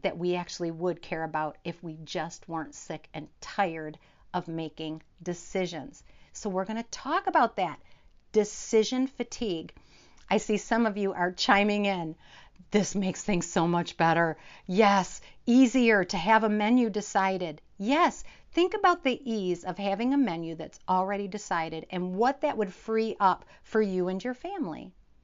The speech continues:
You and your family would know what was happening. I'll tell you what, everybody in my household, every day while I was driving home,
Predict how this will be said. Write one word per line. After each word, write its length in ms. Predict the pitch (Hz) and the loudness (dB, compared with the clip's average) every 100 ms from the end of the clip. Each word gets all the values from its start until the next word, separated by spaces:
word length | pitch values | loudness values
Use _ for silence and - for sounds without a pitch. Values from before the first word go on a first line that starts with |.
| _ _ _ _ _ _ _ _ - - - _ | _ _ _ _ _ _ _ _ -20 -20 -20 _
You 460 | - 185 240 302 403 | -8 0 4 4 4
and 220 | 349 339 | 2 0
your 120 | 349 | 0
family 640 | 330 - 175 156 151 - - - - | -4 -6 -4 -6 -8 -14 -18 -20 -12
would 300 | - 190 202 | 2 6 6
know 280 | 180 185 180 | 6 2 4
what 200 | 214 262 | 6 4
was 140 | 294 294 | 2 0
happening. 440 | 262 208 175 160 - - - | 0 -2 -4 -10 -12 -12 -4
I'll 120 | 202 | -4
tell 200 | - 226 | 0 -2
you 140 | 240 | -2
what, 320 | 277 311 - - - - - | -2 -2 -4 -10 -20 -10 2
everybody 540 | 254 262 302 269 254 | 4 4 4 4 2
in 80 | 247 | 0
my 140 | 233 | -2
household, 480 | 214 214 202 190 185 - - | -4 -4 -4 -4 -6 -4 6
every 300 | 233 262 294 | 6 6 2
day 260 | 226 165 156 | 2 -2 -4
while 260 | 170 170 - | -2 -2 0
I 140 | 185 | 0
was 180 | 202 226 | 2 0
driving 360 | 214 208 202 208 | 0 0 0 -4
home, 360 | 175 160 160 | -4 -4 -8